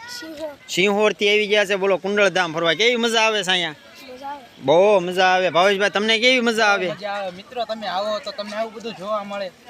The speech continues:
Speaker 2: હા, એમ કાંઈ ઘટે નહીં. અહીંયા આવશો ને તો તમને જોવા મળશે. અને તમે લાઈક,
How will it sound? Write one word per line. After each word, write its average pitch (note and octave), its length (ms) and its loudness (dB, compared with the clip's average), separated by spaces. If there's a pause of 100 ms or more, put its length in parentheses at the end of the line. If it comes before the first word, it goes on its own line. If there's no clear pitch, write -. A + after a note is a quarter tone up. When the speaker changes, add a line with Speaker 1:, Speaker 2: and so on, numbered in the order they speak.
(200)
Speaker 2:
હા, C#3 220 2
એમ D3 200 0
કાંઈ F#3 340 0
ઘટે F#3+ 280 2
નહીં. G3 200 2
અહીંયા F#3+ 220 2
આવશો G#3 240 0
ને A3+ 60 0
તો G#3+ 100 0
તમને G#3 280 0
જોવા G3 280 4
મળશે. G3+ 480 2 (500)
અને D#3 200 -2
તમે F#3 220 0 (320)
લાઈક, F3 300 2